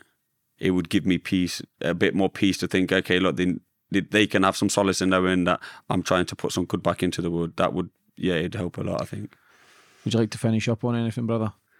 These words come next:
Speaker 1: I can't think of nothing, uh, no. Just thanks for having me, bro. I appreciate
Speaker 2: Yeah.
Speaker 1: it, man. I, I think your platform's amazing. Like I say, I watch your videos,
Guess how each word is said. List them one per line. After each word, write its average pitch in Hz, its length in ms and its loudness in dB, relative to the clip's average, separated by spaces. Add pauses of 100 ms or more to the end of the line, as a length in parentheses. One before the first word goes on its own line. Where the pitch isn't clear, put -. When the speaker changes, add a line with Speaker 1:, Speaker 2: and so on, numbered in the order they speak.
(2000)
Speaker 1:
I - 40 -8
can't 107 280 -6
think 104 200 0
of 95 80 -4
nothing, 95 320 0
uh, 98 300 2 (260)
no. 92 280 -4 (120)
Just - 160 -6
thanks 101 160 4
for 101 80 4
having 95 200 4
me, 87 60 0
bro. 85 140 0
I 85 40 2
appreciate 87 420 0
Speaker 2:
Yeah. 101 80 2
Speaker 1:
it, 87 100 2
man. 87 60 2
I, 85 180 2
I 82 80 0
think 92 320 -2
your 98 60 -6
platform's 92 460 -2
amazing. 90 520 0
Like 90 180 -2
I 95 40 -4
say, 92 160 0
I 87 40 4
watch 85 220 0
your 92 80 -4
videos, 87 400 -2